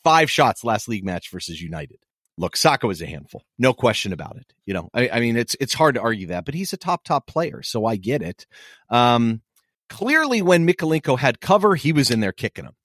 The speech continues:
I mean, think about it. We had thirteen fouls. That's the only the second time we've been in double digits since the Palace match, and the other one was the City match where we didn't have the ball, so it was almost inevitable. Uh, Mykolenko led the team with three, probably all on Saka, including a yellow card that he had to take. I mean, he was kicking him.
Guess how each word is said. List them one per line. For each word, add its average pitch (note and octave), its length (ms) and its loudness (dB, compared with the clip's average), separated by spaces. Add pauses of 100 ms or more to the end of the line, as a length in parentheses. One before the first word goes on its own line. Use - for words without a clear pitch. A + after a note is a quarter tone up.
(340)
I - 20 0
mean, E3+ 120 4
think D4+ 160 4
about D3+ 180 6
it. C#3+ 40 4
We G3 100 6
had D3 100 0
thirteen G#3 400 2
fouls. - 480 -2 (300)
That's F#3 200 2
the A3+ 120 0
only C4 300 6
the A3 80 4
second G#3+ 360 4
time G#3+ 200 2
we've G#3+ 160 0
been F#3+ 100 4
in D3 80 2
double D3+ 220 4
digits A#2+ 560 4
since D3+ 220 -2
the - 100 -14
Palace - 460 -2
match, F2 360 -8 (240)
and B2 80 0
the D3+ 60 6
other E3+ 160 6
one D3 140 0
was A#2+ 120 -2
the C3+ 80 -4
City C3+ 240 0
match G2 280 -10
where G#2+ 80 -4
we G#2+ 80 -4
didn't G#2+ 160 -2
have G2 120 -4
the F2 60 -12
ball, F2+ 300 0
so - 80 -10
it - 20 -8
was F#2+ 100 -6
almost G2 280 -4
inevitable. F2 560 -4 (340)
Uh, A2 180 2
Mykolenko D3 680 0
led C3+ 160 2
the D#3 80 -2
team F3 180 2
with D#3 160 0
three, B2+ 320 -2
probably B2+ 300 0
all B2+ 260 6
on A#2+ 140 2
Saka, A#2 340 -2
including A#2 440 -2
a G#2 40 -2
yellow A#2 340 2
card G#2 360 -6
that F#2+ 80 -6
he F2+ 80 -6
had A2 240 -4
to F2+ 80 -10
take. D#2+ 440 -14
I - 280 -12
mean, D3+ 100 4
he B3 60 4
was D4 100 -2
kicking D4+ 260 -2
him. A#2+ 120 -10